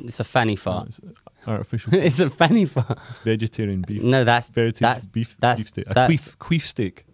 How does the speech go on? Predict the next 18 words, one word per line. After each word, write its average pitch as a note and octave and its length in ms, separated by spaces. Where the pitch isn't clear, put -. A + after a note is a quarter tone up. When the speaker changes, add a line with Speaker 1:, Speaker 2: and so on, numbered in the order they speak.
Speaker 1:
<laughs> - 560
Speaker 2:
That's A#2+ 200
what B2 100
Speaker 1:
Queef. G3 140
Speaker 2:
Darius B2 240
likes A#2 220
to - 80
Speaker 1:
A - 40
Speaker 2:
eat. A#2 60
Speaker 1:
queef. C#3+ 500
I - 40
do A2+ 180
like G#2+ 200
to G2 100
eat - 280
a - 40
woman's F#2+ 480
queef. F#2+ 400